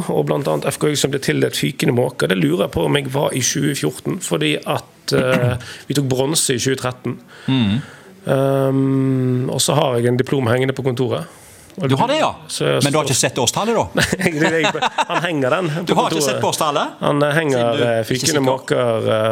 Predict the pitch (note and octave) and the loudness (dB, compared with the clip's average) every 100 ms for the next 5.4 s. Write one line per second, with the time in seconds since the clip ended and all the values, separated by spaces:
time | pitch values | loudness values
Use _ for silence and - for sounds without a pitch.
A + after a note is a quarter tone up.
0 | A2+ B2 E3+ A#2+ B2 A2 A#2+ - F#2+ A#2+ | 2 0 0 0 0 2 0 -2 -4 0
1 | A2+ D#3 - C#3 B2 B2+ B2 C3+ C3+ A#2+ | 0 -2 -4 -2 0 0 0 0 0 2
2 | A#2+ A#2+ A#2 A#2 A#2 A#2 A#2 A#2 - A#2 | 2 2 2 2 2 2 0 0 0 0
3 | - - - F#3 C3 B2+ B2+ B2 C#3 C#3+ | -2 -10 -8 -4 0 0 2 0 0 0
4 | C#3 C3 - B2 B2+ A#2+ - A#2+ A#2 A#2+ | 0 -2 -2 -2 -2 -2 -2 -2 -2 -2
5 | - D#3 C#3+ C3+ | -4 -8 -4 -4